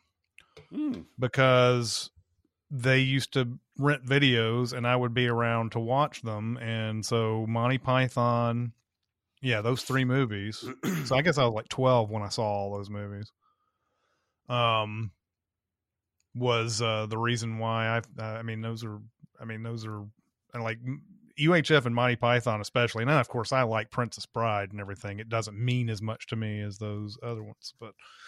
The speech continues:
Speaker 2: um, that's, uh, you know, tho-, those, I, I've, I've watched a, Monty Python and U H F a bunch since. Of course, I've seen Princess
Speaker 1: Mm-hmm.
Speaker 2: Bride a bunch since too. But U H F is one of those, it's so, it's,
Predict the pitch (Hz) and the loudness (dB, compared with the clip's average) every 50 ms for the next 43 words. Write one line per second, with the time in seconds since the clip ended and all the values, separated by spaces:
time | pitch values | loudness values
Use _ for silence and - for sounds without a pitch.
0 | - - - - - - - - - _ - 131 123 120 113 110 104 104 101 101 | -20 -20 -20 -20 -20 -20 -20 -20 -20 _ -4 -2 0 0 0 0 -2 -4 -6 -10
1 | 107 92 - _ _ _ _ _ _ _ _ _ _ _ _ _ _ _ _ _ | -12 -14 -16 _ _ _ _ _ _ _ _ _ _ _ _ _ _ _ _ _
2 | _ _ _ _ _ _ _ _ _ _ _ _ _ - 127 120 107 - - - | _ _ _ _ _ _ _ _ _ _ _ _ _ -6 -4 -4 -4 -6 -6 -4
3 | 120 113 110 107 107 110 113 117 113 113 110 127 135 _ _ 156 127 120 110 104 | -4 -2 -2 -4 -4 -6 -8 -10 -14 -18 -20 -20 -20 _ _ -8 -6 -6 -6 -6
4 | 101 101 101 - _ _ _ 135 135 135 135 127 131 139 139 127 117 139 139 127 | -8 -10 -12 -14 _ _ _ -2 -2 -2 0 2 2 2 2 2 -2 -6 -8 -6
5 | 123 117 120 120 120 117 113 117 120 123 117 110 104 110 110 117 117 120 - - | -6 -6 -4 -4 -4 -6 -6 -6 -8 -6 -6 -6 -6 -2 0 0 0 0 -2 -8
6 | - - 107 104 - _ _ _ _ 135 127 127 123 117 110 - 120 117 117 110 | -12 -14 -14 -16 -18 _ _ _ _ -2 0 0 0 0 -2 0 0 0 0 0
7 | 117 110 110 107 107 107 110 104 101 - 113 107 104 101 104 101 107 104 104 104 | 0 -2 -2 -4 -6 -6 -6 -6 -6 -6 -6 -6 -6 -6 -8 -8 -8 -6 -6 -6
8 | 101 104 - - - - 113 107 107 101 104 - - - - _ _ _ _ _ | -8 -8 -10 -12 -12 -10 -10 -10 -10 -10 -12 -12 -14 -14 -14 _ _ _ _ _
9 | _ _ _ _ - 190 - 247 131 - 139 147 147 151 151 143 127 98 107 101 | _ _ _ _ -4 -2 -2 0 0 2 2 2 2 2 0 0 -2 -4 -4 -4
10 | 104 107 101 92 98 104 - - - - 107 98 - - - 113 110 - _ _ | -4 -4 -4 -6 -10 -12 -14 -16 -16 -18 -16 -16 -16 -18 -16 -18 -18 -18 _ _
11 | _ - - - - - - - _ 160 151 175 220 247 254 226 190 - 202 208 | _ -20 -20 -20 -20 -20 -20 -10 _ -4 0 2 4 4 4 4 6 6 6 6
12 | 208 196 202 165 175 180 180 175 170 160 160 156 151 151 147 143 139 127 - 147 | 6 4 2 0 2 4 6 6 6 8 8 8 8 8 6 4 2 0 -2 -4
13 | 147 - - - - - - 175 190 202 208 156 165 160 - - - | -4 -2 -2 -2 0 2 4 6 6 6 6 4 2 2 2 -2 -2